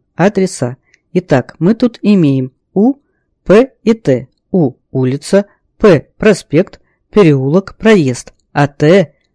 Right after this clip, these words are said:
это, скорее всего, тупик. Даш, у тебя есть книжка «Улицы Москвы»? Нету. Тогда я сейчас домой сбегаю. Мудро, сказал Стас. Беги, это здорово все упростит.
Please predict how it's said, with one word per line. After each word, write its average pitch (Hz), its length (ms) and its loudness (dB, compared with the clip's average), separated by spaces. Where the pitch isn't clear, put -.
это, 208 280 2
скорее 160 460 2
всего, 156 520 -2
тупик. - 540 -6
Даш, 175 360 0
у 165 60 -4
тебя 202 240 0
есть 294 280 2
книжка 165 440 0
«Улицы 151 400 0
Москвы»? 143 460 -2
Нету. 156 440 -2
Тогда 202 280 2
я 175 80 4
сейчас 170 340 0
домой 160 320 2
сбегаю. 131 560 -2
Мудро, 165 520 0
сказал 165 380 0
Стас. - 380 -4
Беги, 170 480 -4
это 156 240 0
здорово 156 440 2
все - 340 -2
упростит. - 680 -6